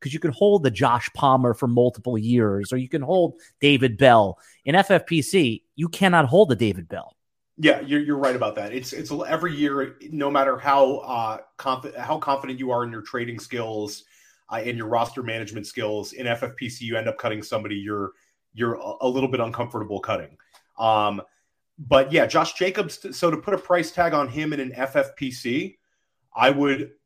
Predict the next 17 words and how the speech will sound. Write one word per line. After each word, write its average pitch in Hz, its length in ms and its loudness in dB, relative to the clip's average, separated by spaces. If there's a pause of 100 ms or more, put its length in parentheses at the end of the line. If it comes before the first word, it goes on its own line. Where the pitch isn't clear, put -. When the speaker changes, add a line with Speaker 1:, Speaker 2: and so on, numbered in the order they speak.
(180)
Speaker 2:
much 139 320 -4
rather 135 220 6
have 127 360 0
the 120 80 -4
one 120 220 -4
oh 117 100 -4
two 123 420 -6
or 117 200 -6
the 117 60 -8
one 113 200 -6
oh 107 100 -4
three 120 560 -6 (340)
than 120 160 -4
Josh 117 280 -2
Jacobs. 143 580 -8 (300)
When 139 160 -6
you 139 140 -10